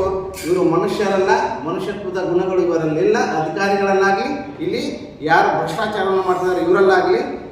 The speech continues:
ಇದು, ಇದನ್ನ ಅರ್ಥಕೊಂಡು ನಾವು ಪ್ರಾಣಿಗಳನ್ನ ಇಟ್ಕೊಂಡು ಕತ್ತೆಯೋ ಅಥವಾ ಎಮ್ಮೆಯನ್ನ ಇಟ್ಕೊಂಡು ಅವ್ರ ವಿರುದ್ಧ ಹೋರಾಟವನ್ನು ಮಾಡ್ತಕ್ಕಂಥ ಕೆಲಸವನ್ನ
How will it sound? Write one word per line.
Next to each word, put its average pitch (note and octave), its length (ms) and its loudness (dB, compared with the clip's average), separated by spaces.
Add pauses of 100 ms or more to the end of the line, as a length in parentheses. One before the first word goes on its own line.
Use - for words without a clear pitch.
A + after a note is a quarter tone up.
ಇದು, D#3 160 -4
ಇದನ್ನ F3 240 2
ಅರ್ಥಕೊಂಡು - 1040 2
ನಾವು D#3 280 -4
ಪ್ರಾಣಿಗಳನ್ನ A#3+ 580 2
ಇಟ್ಕೊಂಡು F3+ 500 0 (840)
ಕತ್ತೆಯೋ F3 400 4
ಅಥವಾ - 280 2
ಎಮ್ಮೆಯನ್ನ F#3 560 6
ಇಟ್ಕೊಂಡು - 480 2
ಅವ್ರ D3+ 400 -2
ವಿರುದ್ಧ F#3+ 200 0
ಹೋರಾಟವನ್ನು E3+ 520 0
ಮಾಡ್ತಕ್ಕಂಥ D#3 400 -6
ಕೆಲಸವನ್ನ E3+ 460 -2